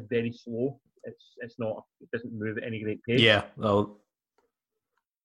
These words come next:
Speaker 2: that's what I was gonna comment on as well. The fact that it is just shy of two hours, and my God, it feels it when you finish it, you
Speaker 1: Yeah.
Speaker 2: know?
Speaker 1: It, it doesn't, it doesn't move quick. It doesn't get to the point very quickly.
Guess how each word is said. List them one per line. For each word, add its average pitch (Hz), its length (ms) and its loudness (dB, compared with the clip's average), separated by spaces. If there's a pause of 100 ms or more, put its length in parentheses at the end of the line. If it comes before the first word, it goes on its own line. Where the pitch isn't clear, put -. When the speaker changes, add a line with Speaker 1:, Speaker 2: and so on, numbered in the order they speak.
(580)
Speaker 2:
that's 110 240 4
what 113 60 8
I - 20 6
was 98 80 2
gonna 98 160 2
comment 98 320 2
on 104 180 4
as 95 140 0
well. 98 180 6
The 95 80 2
fact 101 260 4
that 90 140 0 (160)
it 107 40 6
is 104 140 2
just - 300 4
shy 95 260 4
of 101 180 2
two 101 200 2
hours, 101 360 4 (120)
and 92 100 0
my 95 220 4
God, 92 280 2
it 95 140 -2
feels 101 400 2
it 110 180 2
when 92 160 2
you 92 80 -4
finish 101 400 2
it, 107 120 4 (200)
you 104 100 0
Speaker 1:
Yeah. 98 60 2
Speaker 2:
know? 95 200 -2 (340)
Speaker 1:
It, 127 160 -8
it 143 60 -2
doesn't, 151 280 2
it 147 40 -10
doesn't 143 240 0
move 123 160 0
quick. 110 220 -2
It 123 40 -8
doesn't 131 200 -6
get 117 200 -2
to 120 80 -6
the - 60 -14
point 113 300 0
very 107 180 0
quickly. 104 380 -8